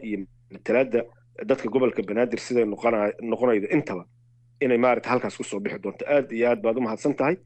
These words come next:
Magaalada Muqdisho waxaan rajaynaynaa inay, eh, noqon doonto maaragtay magaalo hadda kadib, eh, dadkeeda iyo maaragtay dadka u shaqaynaya intaba iyo maqaamkeeda iyo matalaaddeeda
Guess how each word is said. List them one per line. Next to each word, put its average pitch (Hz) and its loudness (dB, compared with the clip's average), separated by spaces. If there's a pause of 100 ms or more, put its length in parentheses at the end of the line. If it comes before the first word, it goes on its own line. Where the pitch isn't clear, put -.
(340)
Magaalada 127 4
Muqdisho 123 0
waxaan 117 0
rajaynaynaa 104 -2
inay, 110 -2 (420)
eh, 104 0
noqon 110 2
doonto 104 -2
maaragtay 98 -2 (420)
magaalo 113 2
hadda 113 -4
kadib, 110 -8 (520)
eh, 98 0
dadkeeda 120 0
iyo 101 -6
maaragtay 110 0
dadka 117 -2
u - -4
shaqaynaya 110 0
intaba 117 -6
iyo 107 -14
maqaamkeeda 120 0
iyo 113 -14
matalaaddeeda 117 0